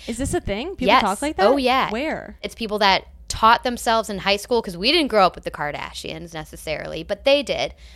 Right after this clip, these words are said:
Speaker 2: So they all speak like a Kardashian, which is weird.
Speaker 1: That's weird. It's not even a regional accent anymore because of
Speaker 2: It's
Speaker 1: TikTok and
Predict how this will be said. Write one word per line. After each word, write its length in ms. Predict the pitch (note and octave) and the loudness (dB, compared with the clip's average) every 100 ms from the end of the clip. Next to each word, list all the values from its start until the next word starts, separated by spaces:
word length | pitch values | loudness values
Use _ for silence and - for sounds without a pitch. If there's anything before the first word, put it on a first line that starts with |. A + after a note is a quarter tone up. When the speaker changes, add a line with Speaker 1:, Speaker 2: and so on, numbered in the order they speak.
| - - - - - - | -20 -20 -20 -20 -10 -10
Speaker 2:
So 140 | - G#3 | -6 2
they 180 | G#3+ A3+ | 4 4
all 220 | G#3+ A3 | 4 2
speak 500 | - - A3+ G#3+ - | -2 -6 -6 -6 -4
like 340 | F#3 F3 F3 - | 0 0 -2 -8
a 80 | |
Kardashian, 840 | - F3 E3 C#3 D3+ - D#3 D#3+ F#3 | -4 -4 -2 -4 -6 -10 -10 -10 -10
which 180 | G3 F#3+ | -8 -8
is 120 | E3+ | -8
weird. 520 | D#3 D3 C3 C3 D#3+ - - - - | -10 -12 -12 -14 -14 -20 -20 -20 -10
Speaker 1:
That's 240 | B3+ B3+ | -8 -8
weird. 240 | A3 A3+ D#4 | -8 -4 -4
It's 160 | E4+ | -4
not 160 | C4 B3+ | -6 -6
even 180 | B3+ B3+ | -6 -8
a 60 | |
regional 480 | G#3 F#3 F#3 G3+ F#3+ | -8 -8 -8 -8 -8
accent 420 | - - E3+ G3 | -8 -12 -12 -12
anymore 380 | E3+ F3 F3 E3 | -12 -12 -12 -10
because 340 | F3 - G3 F#3 | -10 -8 -8 -4
of 80 | |
Speaker 2:
It's 100 | A3 | -2
Speaker 1:
TikTok 440 | F#3 F#3 A3 F#3+ G3+ | -2 -4 -4 -4 -4
and 180 | F#3 | -8